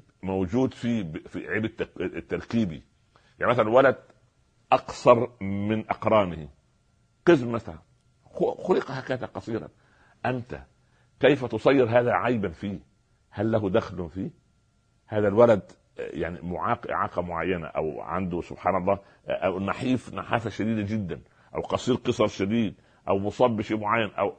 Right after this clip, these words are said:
آه، كفيف لا يرى أو لا يسمع، هل يعير في المجتمع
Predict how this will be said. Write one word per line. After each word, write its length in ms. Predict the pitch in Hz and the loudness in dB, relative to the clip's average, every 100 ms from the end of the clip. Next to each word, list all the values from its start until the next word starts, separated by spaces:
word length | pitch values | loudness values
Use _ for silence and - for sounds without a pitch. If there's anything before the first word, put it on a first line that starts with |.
| - | 2
آه، 220 | 107 85 | 2 0
كفيف 420 | - 87 117 101 | -4 -4 -4 -2
لا 120 | 104 | 2
يرى 200 | 117 104 92 | 2 2 2
أو 200 | 107 98 - _ | 0 -2 -10 _
لا 200 | - 104 | 0 2
يسمع، 260 | 117 - 85 _ _ _ | 2 0 -16 _ _ _
هل 220 | - 110 | -8 -4
يعير 360 | 107 92 127 110 | -2 -2 -2 -2
في 120 | - | -6
المجتمع 440 | 82 85 - 101 | -12 -10 -6 -6